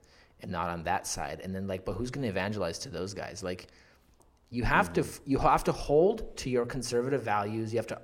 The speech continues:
Speaker 1: uphold, you know, this country, love it, protect the law, respect law enforcement. And yet, don't forget, as a Christian, you're ma-,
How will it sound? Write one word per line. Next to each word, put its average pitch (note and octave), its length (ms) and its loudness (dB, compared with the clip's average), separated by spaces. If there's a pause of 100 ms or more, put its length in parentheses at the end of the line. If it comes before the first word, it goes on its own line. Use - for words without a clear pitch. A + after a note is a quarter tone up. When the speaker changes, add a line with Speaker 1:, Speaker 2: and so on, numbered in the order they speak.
(120)
Speaker 1:
uphold, B2+ 560 2
you A#2+ 120 -6
know, F2+ 220 -6
this A#2 140 -2
country, A2 460 -4
love F#2 340 -2
it, - 300 0
protect - 640 -2 (380)
the F#2 100 -2
law, F#2 560 0 (200)
respect G#2+ 520 -2
law G2 220 -4
enforcement. F2 600 -8 (400)
And A#2 180 -2
yet, A#2 560 4
don't A2 220 -2
forget, A2 380 -2
as F#2+ 140 -2
a G2 40 -8
Christian, G#2 480 -4
you're G#2 200 -4
ma-, A2 140 -2